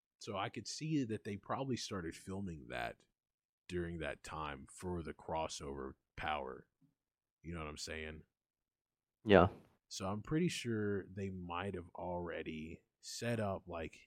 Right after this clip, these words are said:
Speaker 1: how he's gonna leave or his problem. And then
Speaker 2: Uh,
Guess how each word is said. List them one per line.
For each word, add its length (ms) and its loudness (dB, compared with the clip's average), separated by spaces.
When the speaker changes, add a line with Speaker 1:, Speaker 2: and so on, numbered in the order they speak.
Speaker 1:
how 240 -2
he's 240 -6
gonna 280 -6
leave 440 -4
or 140 -4
his 180 -4
problem. 680 -4
And 200 -6
then 420 12
Speaker 2:
Uh, 180 12